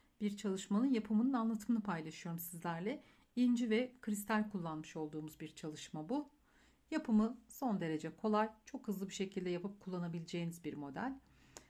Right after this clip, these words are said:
Evet, modelimiz bu. Şimdi modelimizin malzeme listesine bir bakalım. Modelimiz için gereken malzemelerimiz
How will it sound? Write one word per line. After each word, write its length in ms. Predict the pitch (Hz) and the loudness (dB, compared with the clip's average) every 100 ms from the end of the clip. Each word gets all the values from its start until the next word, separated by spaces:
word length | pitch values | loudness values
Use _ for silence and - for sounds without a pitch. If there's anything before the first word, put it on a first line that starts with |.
| _ _ - | _ _ 2
Evet, 240 | 208 202 | 2 6
modelimiz 560 | 269 208 180 170 170 - | 6 6 4 0 -4 -6
bu. 140 | 277 | -4
Şimdi 200 | - 226 | 0 2
modelimizin 520 | 220 180 156 170 240 | 4 2 -2 -4 -2
malzeme 300 | 208 170 - | -2 -2 -6
listesine 480 | 151 - - - 214 | -10 -10 -12 -4 -4
bir 40 | |
bakalım. 340 | - - - - - _ _ _ _ _ _ _ _ _ _ _ _ _ _ _ _ _ _ _ _ _ _ _ _ _ _ _ _ _ 247 | -4 -10 -16 -18 -20 _ _ _ _ _ _ _ _ _ _ _ _ _ _ _ _ _ _ _ _ _ _ _ _ _ _ _ _ _ 4
Modelimiz 500 | 269 277 269 254 220 | 6 8 6 6 4
için 200 | 302 262 | 2 4
gereken 440 | 226 226 226 214 | 4 2 4 6
malzemelerimiz 920 | 208 190 196 180 165 165 185 254 - | 6 4 2 0 0 -2 -4 -6 -10